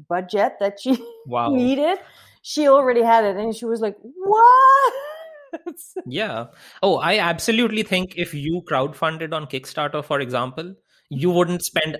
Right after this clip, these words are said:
Speaker 2: even one dollar of your own money. Like, you would definitely make all the money already from before. So you could kick,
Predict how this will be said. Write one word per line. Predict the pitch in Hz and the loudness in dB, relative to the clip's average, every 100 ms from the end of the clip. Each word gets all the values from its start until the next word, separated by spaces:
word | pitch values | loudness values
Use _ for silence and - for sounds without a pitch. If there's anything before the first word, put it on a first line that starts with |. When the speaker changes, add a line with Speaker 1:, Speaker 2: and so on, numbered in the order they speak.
| - | -12
Speaker 2:
even | 160 151 160 | -10 -6 -2
one | 139 135 135 | 0 0 2
dollar | 123 123 123 | 0 0 -2
of | 117 | -4
your | 120 113 | -4 -4
own | 113 110 | -4 -8
money. | 104 101 110 | -10 -10 -10
Like, | 123 123 | -8 -4
you | 135 | -2
would | 156 135 | 0 -2
definitely | 123 - 156 151 151 147 143 131 | -4 -2 -2 -2 -2 -2 -4 -8
make | 131 123 131 131 - | -6 -4 -4 -8 -14
all | - 147 151 156 | -2 2 2 2
the | 147 | 0
money | 131 131 135 | 0 0 -2
already | 120 123 120 131 | 0 -2 -2 -4
from | 131 127 120 | -4 -6 -6
before. | 120 - 139 165 - _ _ | -8 -6 -6 -8 -14 _ _
So | - 165 | -4 -2
you | 147 139 | 0 -2
could | 165 190 175 | -2 -2 -2
kick, | 165 | -6